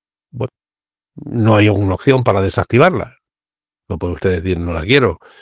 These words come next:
Y a mí me parece importante respetar el sistema de elección de cada uno, eh, de los usuarios según sus necesidades, que cada cual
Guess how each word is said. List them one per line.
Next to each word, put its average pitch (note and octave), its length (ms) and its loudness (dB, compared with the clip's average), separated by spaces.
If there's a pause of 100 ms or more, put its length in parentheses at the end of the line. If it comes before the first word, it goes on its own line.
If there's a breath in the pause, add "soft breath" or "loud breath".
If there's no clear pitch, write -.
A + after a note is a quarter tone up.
(300 loud breath)
Y G2 240 2
a D#2+ 80 2
mí G2+ 160 2
me G2 140 2
parece F#2 320 -4
importante F#2+ 640 0 (320 loud breath)
respetar G2+ 720 2 (120)
el F2+ 100 -4
sistema F#2+ 580 -2
de E2 280 -2
elección G2 460 0 (340 loud breath)
de G#2+ 280 4
cada A2 260 2
uno, G2+ 320 -2 (400 soft breath)
eh, F2 200 -2
de F2+ 100 -2
los F#2 240 -4
usuarios A2 580 2
según F2+ 300 -4
sus G2+ 140 -4
necesidades, G2 580 -2
que F#2 140 0
cada E2+ 240 -2
cual F#2 300 -4